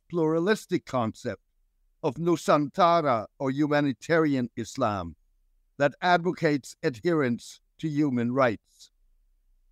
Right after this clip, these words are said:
Autocrats' religious moderation is designed to meet economic diversification requirements and cater to youth aspirations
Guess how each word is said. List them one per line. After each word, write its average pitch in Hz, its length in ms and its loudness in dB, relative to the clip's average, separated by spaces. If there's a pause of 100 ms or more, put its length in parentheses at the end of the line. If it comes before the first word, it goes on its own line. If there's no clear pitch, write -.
(440)
Autocrats' 214 640 4
religious 180 480 0
moderation 135 720 0
is 143 160 0
designed 147 520 0
to 165 80 -6
meet 170 260 -4
economic 170 560 0
diversification 175 1120 -2
requirements 101 840 -4 (600)
and 170 220 0
cater 202 340 2
to 175 160 -6
youth 185 320 -2
aspirations 139 1040 -4